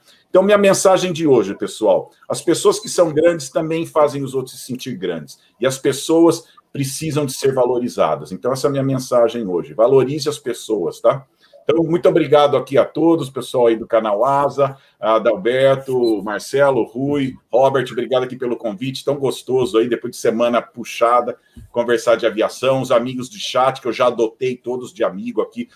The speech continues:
Aqui não tem opção, você tá no chat, é meu amigo, já tá adotado, né? Também do Robert,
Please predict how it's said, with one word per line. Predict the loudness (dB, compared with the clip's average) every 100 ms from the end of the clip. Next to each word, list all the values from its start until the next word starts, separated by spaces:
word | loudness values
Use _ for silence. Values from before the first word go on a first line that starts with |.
| _
Aqui | -2 2
não | 0
tem | 2 0
opção, | 0 -2 0 0
você | 0 0
tá | 2
no | 2
chat, | 0 2 2 2 -2
é |
meu | -2 0
amigo, | 0 0 -2 -2 -4 -6 _ _ 0
já | 2
tá | 4 4
adotado, | 4 4 4 4 4
né? | 2
Também | 2 2 2
do | 2
Robert, | 4 4 4 0